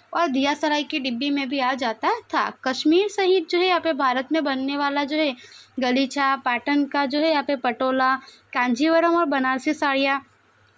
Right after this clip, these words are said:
राजस्थानी बांधनी जैसे कि हाथ बुनाई के विशिष्ट कारीगरी के नमूने भारत की पहचान थे।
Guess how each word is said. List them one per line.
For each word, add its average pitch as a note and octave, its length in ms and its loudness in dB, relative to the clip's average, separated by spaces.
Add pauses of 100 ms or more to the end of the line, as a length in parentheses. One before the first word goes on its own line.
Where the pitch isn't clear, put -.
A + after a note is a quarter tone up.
(160)
राजस्थानी C#4+ 640 2
बांधनी C4+ 460 2
जैसे E4 320 0
कि F4 140 0
हाथ C4 200 0
बुनाई C#4+ 380 0
के D#4+ 140 -2
विशिष्ट D4 420 -2
कारीगरी C4 520 0
के D4 120 -4
नमूने C4+ 360 0
भारत A#3 400 -4
की D4 80 -8
पहचान B3 540 -4 (520)
थे। A#3+ 340 -4